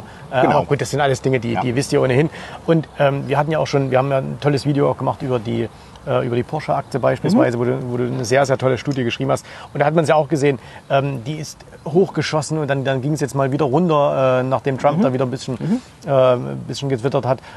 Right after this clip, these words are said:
Speaker 1: Und, äh, letztendlich aber, man hat, man sieht auch ganz genau, wo dann unten auch immer wieder Käufe reinkommen in solche Werte, wo dann immer wieder gekauft wird.
Speaker 2: Es ist halt, äh, ein bestimmter Level da, wo es dann irgendwann mal absurd billig wird.
Speaker 1: Ja.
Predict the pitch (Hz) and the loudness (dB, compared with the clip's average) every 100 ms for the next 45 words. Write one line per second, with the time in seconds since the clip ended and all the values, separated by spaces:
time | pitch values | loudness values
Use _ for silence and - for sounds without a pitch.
0 | - 143 135 - 131 127 131 - 165 156 | -6 -2 -2 -2 -2 -2 -4 -2 0 0
1 | 156 147 135 127 147 147 147 147 170 175 | 2 2 2 0 -2 -2 -4 -2 0 2
2 | 151 143 151 139 139 123 147 175 151 165 | 2 2 0 2 2 4 4 4 2 0
3 | 165 156 139 170 156 139 127 135 151 147 | 0 -2 -2 0 2 0 0 0 0 2
4 | 131 135 131 135 135 127 131 131 120 127 | 2 2 0 0 0 0 -2 0 0 0
5 | 123 - - - 139 139 147 135 123 113 | -2 -8 -16 -2 0 2 2 0 0 -2
6 | - 107 - 120 120 175 180 - - - | -6 -10 -6 -4 0 2 2 0 -10 -16
7 | - 160 160 139 151 208 180 131 139 160 | -10 -4 -2 0 2 4 4 4 4 4
8 | 165 135 127 139 135 143 - 131 127 143 | 4 2 2 2 2 0 0 0 2 2
9 | 123 127 123 - 107 98 143 - 139 127 | 0 0 0 0 -2 0 0 0 0 0
10 | - 95 143 - 123 120 | -2 -2 -2 -2 -2 -2